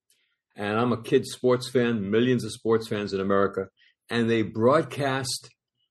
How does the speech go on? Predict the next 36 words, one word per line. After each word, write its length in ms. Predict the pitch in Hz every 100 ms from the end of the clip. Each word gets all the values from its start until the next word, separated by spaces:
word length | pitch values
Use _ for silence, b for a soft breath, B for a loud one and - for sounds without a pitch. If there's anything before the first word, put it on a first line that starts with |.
| _
the 80 | 98
Boston 500 | 90 117 135 165 170
Red 200 | 135 131
Sox 480 | 131 135 123 127 -
were 120 | 101 95
gonna 120 | 98
play 200 | - 110
the 100 | 98
Cleveland 480 | - 143 151 170 160
Indians 640 | 123 117 113 113 113 - _ -
in 80 |
a 120 | 101 98
one-game 720 | 98 120 165 147 131 127 123
playoff 500 | - 127 117 82 80 - - _ _ _ _ _ _ _ -
as 160 | 104 -
to 100 | 101
who 140 | 131
was 180 | 143 120
gonna 160 | 127 110
go 180 | 120
to 100 | 113
the 100 | 101
World 260 | 95 113 110 -
Series 320 | 113 104 104 95
in 120 | 90
nineteen 580 | 107 139 131 151 135 127 127
forty-eight. 580 | 117 117 110 98 90 - - _ _ _ _ b b b b
Well, 180 | 95 98
again, 260 | 117 196 143
it 80 | 95
was 120 | 95
like 120 | 101
a 60 | 98
Milton 380 | 107 117 127 98
Berle 260 | 104 113 117
moment. 360 | 165 135 -